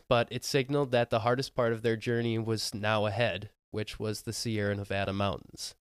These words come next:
By the eighteenth of October, the party had begun its travels again. Charles Stanton, one of the men that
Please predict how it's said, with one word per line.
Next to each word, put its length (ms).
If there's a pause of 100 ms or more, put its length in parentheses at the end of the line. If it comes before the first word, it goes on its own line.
(1200)
By 120
the 160
eighteenth 480
of 200
October, 600
the 120
party 340
had 140
begun 280
its 140
travels 420
again. 400 (1040)
Charles 380
Stanton, 480 (140)
one 140
of 80
the 80
men 300
that 240